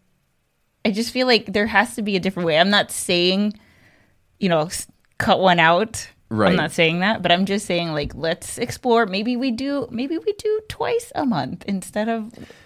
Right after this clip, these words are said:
Speaker 2: Well,
Speaker 1: know.
Speaker 2: here's what I, what I think, which I've kind of been working on lately a little bit. Um, for me, the reason I so quickly said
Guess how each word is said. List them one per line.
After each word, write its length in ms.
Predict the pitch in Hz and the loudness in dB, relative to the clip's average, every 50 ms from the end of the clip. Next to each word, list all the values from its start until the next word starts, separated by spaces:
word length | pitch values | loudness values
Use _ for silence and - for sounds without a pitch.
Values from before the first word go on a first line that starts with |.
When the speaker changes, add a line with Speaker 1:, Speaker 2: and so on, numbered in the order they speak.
| _ - | _ 4
Speaker 2:
Well, 160 | 165 170 175 | 6 8 8
Speaker 1:
know. 60 | 175 - | 8 4
Speaker 2:
here's 360 | 113 120 185 202 220 190 175 | 4 6 6 6 8 8 6
what 100 | 165 139 | 8 8
I, 260 | 117 107 101 95 95 | 8 8 8 6 4
what 160 | 92 90 92 92 | 4 4 6 6
I 100 | 90 90 | 4 4
think, 240 | - 87 80 85 | 2 -4 -4 -2
which 160 | 92 87 - 90 | -4 -2 2 2
I've 160 | 87 87 - | 2 2 0
kind 260 | - - 107 104 101 | 0 2 2 4 4
of 60 | 95 | 4
been 160 | 92 92 90 | 4 4 4
working 320 | 87 87 87 - 95 87 85 | 4 2 2 0 -2 -4 -2
on 320 | 85 85 82 82 92 90 - _ _ _ _ _ _ | -2 -4 -4 -6 -8 -10 -12 _ _ _ _ _ _
lately 320 | - 95 95 76 - 87 | -2 -2 0 0 0 0
a 60 | 87 82 | 0 0
little 180 | 80 78 82 | -2 -2 -4
bit. 180 | - - - - - _ - - - _ _ _ _ _ - | -4 -6 -6 -8 -14 _ -20 -20 -20 _ _ _ _ _ 0
Um, 520 | 101 101 98 92 90 87 85 80 - - - - - _ | 4 6 6 6 6 4 2 -2 -4 -8 -10 -16 -20 _
for 260 | - - - - 123 | -18 -6 2 4 6
me, 280 | 117 123 143 160 147 120 | 6 8 8 8 8 6
the 100 | 107 107 | 6 6
reason 260 | 117 123 120 123 123 | 4 4 4 4 2
I 180 | 117 107 98 92 | 2 2 2 0
so 420 | - - - - - - 117 107 | -2 -6 -10 -6 0 4 4 4
quickly 420 | 98 - - 110 95 - 95 90 87 | 4 4 2 0 0 2 0 0 0
said 460 | - - - 82 80 78 80 - - | 0 0 2 2 2 2 0 -2 -6